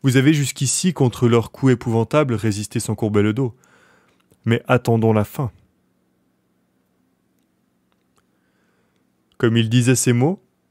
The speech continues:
du bout de l'horizon accourt avec furie le plus terrible des enfants,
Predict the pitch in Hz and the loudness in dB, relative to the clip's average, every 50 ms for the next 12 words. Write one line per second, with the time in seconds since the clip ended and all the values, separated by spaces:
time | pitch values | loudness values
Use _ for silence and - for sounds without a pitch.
0 | _ _ _ _ _ _ - 120 107 110 113 120 156 170 135 135 123 120 113 117 | _ _ _ _ _ _ -16 -12 -8 -8 -6 -2 -2 2 4 4 4 4 2 0
1 | 117 110 131 156 170 - - 117 110 _ - 151 139 123 110 101 107 104 - - | -2 -2 -2 -4 -4 -2 -4 -4 -4 _ -4 -2 0 0 0 0 0 -4 -6 -10
2 | - - 120 113 127 160 165 143 113 - - 113 - - 120 117 120 156 147 117 | -6 -6 -4 -4 -2 -2 -2 -2 -4 -4 -6 -8 -4 0 0 0 2 0 0 0
3 | 113 110 107 101 104 101 - - - 95 87 - | 0 2 2 0 0 -2 -4 -6 -10 -10 -10 -10